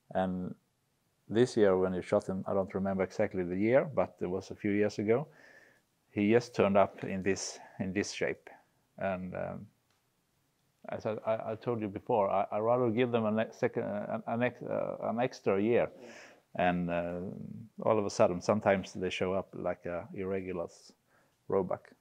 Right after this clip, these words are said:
Speaker 1: I think it's very funny. But I brought some, um, trophies to, to talk a little bit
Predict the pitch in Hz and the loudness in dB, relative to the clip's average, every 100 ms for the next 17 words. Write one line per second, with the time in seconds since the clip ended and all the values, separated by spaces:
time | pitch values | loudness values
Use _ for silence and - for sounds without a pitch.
0 | _ _ _ _ _ _ - - 104 95 | _ _ _ _ _ _ -16 -8 -6 -4
1 | - 92 - 90 87 - _ _ - - | -2 -2 0 -4 -4 -12 _ _ -20 -20
2 | - - - - 117 - 120 147 165 - | -20 -20 -6 4 6 8 10 10 10 10
3 | 123 117 107 101 98 92 87 _ _ _ | 10 10 8 8 8 4 -2 _ _ _
4 | - - 110 127 147 113 95 - - - | -20 -20 0 6 6 6 0 -2 -6 -6
5 | - 104 127 120 113 107 101 | -4 2 4 4 4 4 2